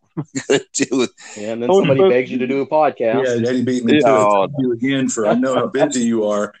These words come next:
Speaker 3: I appreciate you putting aside some of your vital time for us, man.
Speaker 1: Yeah, no, uh, I know we were supposed to do this a couple of months ago, maybe.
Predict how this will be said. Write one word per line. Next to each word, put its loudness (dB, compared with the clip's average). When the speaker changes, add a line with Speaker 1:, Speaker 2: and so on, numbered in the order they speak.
Speaker 3:
I -4
appreciate -4
you -4
putting -4
aside -4
some -2
of 0
your -2
vital -2
time -4
for -6
us, -4
man. -16
Speaker 1:
Yeah, 2
no, 4
uh, 4
I 2
know 2
we 2
were 0
supposed -2
to -20
do 2
this -2
a -20
couple -4
of -2
months 0
ago, -2
maybe. -2